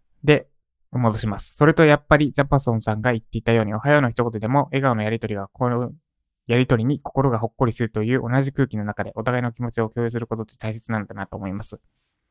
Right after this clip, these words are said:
そうっすね。なんか、情報量違いますよね。おはようっていうテキストと、面と向かっておはようっていうのと、もうめちゃめちゃ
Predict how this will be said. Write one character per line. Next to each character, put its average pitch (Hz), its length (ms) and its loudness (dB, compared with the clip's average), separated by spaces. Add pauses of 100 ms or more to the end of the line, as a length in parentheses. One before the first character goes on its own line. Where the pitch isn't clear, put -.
(1160)
そ - 200 4
う - 20 8
っ - 20 6
す - 160 -6
ね。 101 160 -10 (160)
な 139 120 0
ん - 20 -6
か、 110 260 -2 (360)
情 185 260 8
報 196 240 2
量 120 140 4
違 - 420 0
い 139 40 6
ま 143 120 4
す 120 80 -2
よ 98 40 -4
ね。 95 160 -10
お 113 80 -6
は 120 140 0
よ 127 200 4
う 120 60 -2
っ - 220 -20
て 107 80 -6
い 101 100 -4
う 98 60 -6
テ - 160 -6
キ 113 140 -12
ス - 140 -12
ト - 120 -20
と、 - 260 -10 (440)
面 123 240 2
と 120 100 2
向 117 120 2
か 117 100 -2
っ - 80 -10
て - 180 -8
お 110 80 -2
は 113 140 2
よ 110 180 2
う - 60 -10
っ - 100 -20
て - 80 -16
い 98 60 -8
う - 20 -10
の 98 100 -10
と、 - 220 -12 (1080)
も 110 300 2 (320)
う 120 60 -4
め 131 120 2
ち - 160 0
ゃ 170 140 6
め 160 140 0
ち - 120 0
ゃ 143 160 4